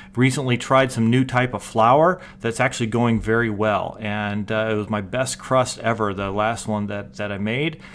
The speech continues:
and I have a, a frozen dough left over from that one that, uh, is in reserve for next time, so I feel like I'm growing in my pizza making. But on the spiritual front, I'm also trying to grow.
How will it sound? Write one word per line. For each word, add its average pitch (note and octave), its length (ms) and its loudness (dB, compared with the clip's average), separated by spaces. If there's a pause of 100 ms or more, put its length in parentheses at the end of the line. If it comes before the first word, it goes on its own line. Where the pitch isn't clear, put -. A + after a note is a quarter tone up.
(160)
and A2+ 200 0
I A2 40 0
have B2 300 2
a, A2 200 6
a A2 60 0
frozen C#3 420 4
dough C#3 300 8
left C3 300 4
over D3 220 4
from B2+ 200 0
that C3+ 220 2
one D#3 220 6
that, A2+ 280 -2
uh, A2+ 240 2
is B2 200 0
in C3+ 120 2
reserve B2 420 2
for A#2 180 -2
next A#2+ 280 -4
time, D3 320 -2 (220)
so D3 120 2
I C3 40 0
feel F#3+ 180 4
like F3+ 160 4
I'm D3+ 120 2
growing A#2 500 2 (220)
in B2 160 -2
my A#2+ 120 2
pizza C3 460 0
making. A#2 520 0 (320)
But D3+ 120 4
on F#3+ 100 6
the F#3 80 2
spiritual D4 400 2
front, A#2 400 0 (100)
I'm D3 220 -8
also B2+ 380 -2
trying G2+ 440 -4
to G2 100 -8
grow. F#2 400 -10